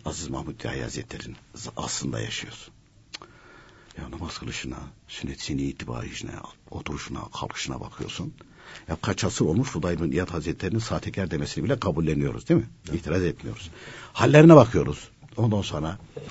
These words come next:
Speaker 1: insanlara yardım etmesine, fedakarlık etmesine, elindekini vermesine bakıyoruz. Ya diyoruz bu ya deli ya veli. Değil mi?
Speaker 2: Evet.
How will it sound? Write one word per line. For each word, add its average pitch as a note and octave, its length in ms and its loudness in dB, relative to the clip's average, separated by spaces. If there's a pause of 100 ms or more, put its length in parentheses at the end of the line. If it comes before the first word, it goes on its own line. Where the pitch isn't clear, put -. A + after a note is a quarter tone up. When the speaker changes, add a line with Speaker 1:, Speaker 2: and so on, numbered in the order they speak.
(320)
Speaker 1:
insanlara D#3+ 440 6
yardım C3+ 300 6
etmesine, D#2+ 480 0
fedakarlık A2+ 600 2
etmesine, D2 560 -2
elindekini A2 460 2
vermesine E2+ 500 0
bakıyoruz. A#2 400 -2 (1400)
Ya G2 120 0
diyoruz C3+ 240 2
bu G2 60 -2
ya A#2 220 2
deli G#2 200 4
ya F3+ 160 8
veli. F#2 260 4 (920)
Değil F#3 100 8
mi? - 100 0 (340)
Speaker 2:
Evet. - 120 -18